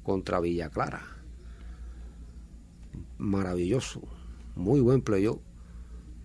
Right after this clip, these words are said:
Las Tunas a punto de eliminar a Villa Clara en ese momento. No pudo ser.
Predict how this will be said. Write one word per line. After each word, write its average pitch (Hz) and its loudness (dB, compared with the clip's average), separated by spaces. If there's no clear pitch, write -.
Las 107 2
Tunas 131 4
a 110 2
punto 123 6
de 110 8
eliminar 107 6
a 113 10
Villa 107 10
Clara 104 6
en 104 10
ese 101 6
momento. 104 6
No 110 8
pudo 110 6
ser. 113 4